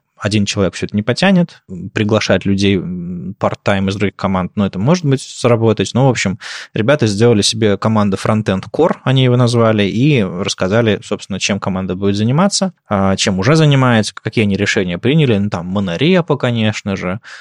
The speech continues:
конечно же, там, пэкэджи, как они принимали какие-то решения, как они, э, что они в итоге, на чём они остановились. Довольно-таки интересно всё это читать, а, но, м, э, вы можете задать вопрос, типа, а зачем нам об этом знать?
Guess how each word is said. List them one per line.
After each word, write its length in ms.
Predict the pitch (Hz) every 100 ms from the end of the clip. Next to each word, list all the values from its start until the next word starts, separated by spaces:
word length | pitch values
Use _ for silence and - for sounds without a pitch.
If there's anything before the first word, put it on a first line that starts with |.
| -
конечно 440 | - 101 101 - 85
же, 140 | 82
там, 240 | 85 87 95
пэкэджи, 1160 | 135 160 135 107 107 104 101 95 95 95 - -
как 220 | 120 -
они 180 | 95 90
принимали 440 | 92 92 113 117
какие-то 200 | - 101
решения, 460 | 104 - 98 90 98
как 220 | 101 -
они, 280 | 92 90 87
э, 300 | 98 - -
что 180 | - 104
они 100 | 92
в 60 | 92
итоге, 320 | 98 95 90
на 140 | 104
чём 180 | 98 101
они 80 | 98
остановились. 640 | 98 - 131 202 170 - - - - -
Довольно-таки 480 | 104 113 131 120 120
интересно 400 | 113 131 123 107
всё 160 | - 110
это 120 | 104
читать, 520 | - - 165 202 -
а, 380 | - 107 110 107
но, 340 | 107 127 156
м, 580 | 139 - - 123 117 117 123
э, 220 | 131 127
вы 340 | 113 113 120
можете 280 | 139 147 135
задать 260 | 131 123 120
вопрос, 500 | 117 139 127 - - _ _
типа, 200 | - 123
а 60 | 113
зачем 280 | 117 - 123
нам 180 | 117
об 140 | 110 110
этом 180 | - 120
знать? 380 | 160 269 -